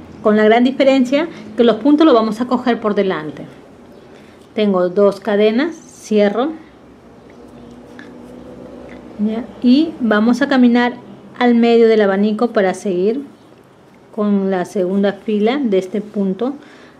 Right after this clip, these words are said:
Ahí al medio levanto uno, tres cadenas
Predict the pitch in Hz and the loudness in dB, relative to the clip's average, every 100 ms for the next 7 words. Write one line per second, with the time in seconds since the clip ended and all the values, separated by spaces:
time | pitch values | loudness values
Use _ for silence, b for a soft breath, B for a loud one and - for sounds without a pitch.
0 | B 214 214 240 269 254 277 269 254 262 | B -2 0 2 2 2 2 0 0 0
1 | 240 208 190 175 196 214 208 175 165 - | 0 0 0 -2 -2 0 0 -4 -10 -4
2 | 214 240 262 - - 247 262 254 240 320 | 0 0 -2 -8 -2 2 4 4 2 -2
3 | 349 | -6